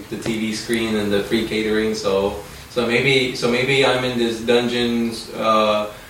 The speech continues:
Dread Halls sort of crazy experience, and my friends are, like, you know, in this fancy sort of, uh, room watching over me through these, like, through this.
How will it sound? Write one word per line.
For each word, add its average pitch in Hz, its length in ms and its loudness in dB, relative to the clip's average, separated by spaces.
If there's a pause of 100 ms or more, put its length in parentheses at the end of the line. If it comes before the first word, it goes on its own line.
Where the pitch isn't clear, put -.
(160)
Dread 120 240 4
Halls 113 500 2
sort 113 180 0
of 107 200 0
crazy 117 480 2
experience, 107 680 0
and 101 220 -2
my 101 120 -2
friends 104 320 -2
are, 98 160 2
like, 98 340 0
you 101 120 -2
know, 95 180 -2
in 98 80 -2
this 98 340 -2 (100)
fancy 101 800 0 (520)
sort 101 240 0
of, 98 260 -2
uh, 92 480 4
room 104 600 4
watching 101 340 0
over 98 260 2
me 92 140 -2
through 92 220 -6
these, - 260 -6
like, - 220 -2 (160)
through - 140 -6
this. - 340 -8